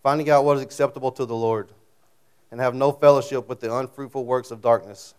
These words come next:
but rather expose them. For it is shameful even to speak of those things which are done by them in secret. But all things that are exposed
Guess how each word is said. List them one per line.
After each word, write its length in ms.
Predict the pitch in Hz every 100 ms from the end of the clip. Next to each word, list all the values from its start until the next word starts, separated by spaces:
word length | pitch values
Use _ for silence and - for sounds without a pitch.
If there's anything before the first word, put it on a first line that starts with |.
| _
but 120 | 107
rather 280 | 107 123 123
expose 460 | 113 - 120 120 98
them. 160 | 98 90 _ _ _ _ _ _ _ _ _
For 140 | 127
it 60 | 143
is 100 | 139
shameful 420 | 143 139 139 127
even 220 | 131 131
to 60 | 120
speak 300 | - 139 127
of 80 | 110
those 220 | 117 113
things 420 | 117 117 110 - _
which 200 | 127 117
are 40 |
done 360 | 107 123 123 123
by 160 | 110 110
them 220 | 117 117
in 40 |
secret. 400 | 107 120 110 95 - _ _ _ _ _ _ _ _ _ _
But 140 | 120 127
all 140 | 147
things 420 | 151 147 143 135
that 120 | 123 127
are 200 | 123 127
exposed 760 | 127 123 - 131 127 123 -